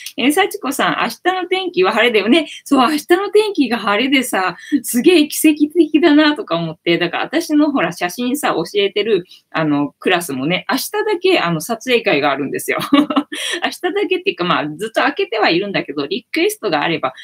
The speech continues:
別にお答えしますよっていう感じではあるんだけど、だからそういう形にしとくと予約入んないんで、一応あの、立ててはいるんだよね。何日やりますみたいな感じで。で、そこに予約が入ってたのが明日だけ、<laughs> 明日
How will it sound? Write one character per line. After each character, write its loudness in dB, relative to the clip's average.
別 -4
に 0
お -4
答 -2
え -2
し -12
ま -6
す -8
よ -2
っ -18
て -6
い -2
う -6
感 -2
じ -2
で -2
は -2
あ -4
る -2
ん -2
だ -10
け -12
ど、 0
だ -10
か -8
ら 0
そ -4
う 0
い 0
う 0
形 -2
に -4
し -10
と 0
く -14
と 0
予 6
約 -2
入 0
ん 0
な -2
い -2
ん -6
で、 -4
一 0
応 4
あ 4
の、 -2
立 -4
て 2
て 0
は 0
い 0
る 2
ん 0
だ -2
よ -4
ね。 -2
何 2
日 -4
や -2
り -6
ま -2
す -4
み -4
た -8
い -6
な -12
感 -8
じ -8
で。 -4
で、 -4
そ -4
こ -6
に 4
予 2
約 -4
が -2
入 0
っ -12
て 0
た -4
の -2
が -6
明 0
日 -4
だ 0
け、 4
<laughs> 4
明 -2
日 -12